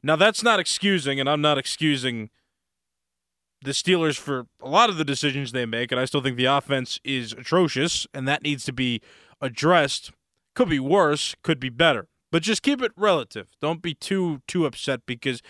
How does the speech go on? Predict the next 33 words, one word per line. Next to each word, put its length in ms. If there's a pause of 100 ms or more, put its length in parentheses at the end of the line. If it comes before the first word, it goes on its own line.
(180)
you 80
could 160
be 120
the 80
Cleveland 420
Browns 340
where 100
they're 100
spending 320
so 120
much 280
on 240 (400)
Deshaun 440
Watson 400
and 120
they're 80
pretty 180
much 140
forced 380
to 60
keep 280
him 100
now 180
because 280
he's 120
too 140
much 180
of 120
an 80
investment 600
and 220
too 160
much 400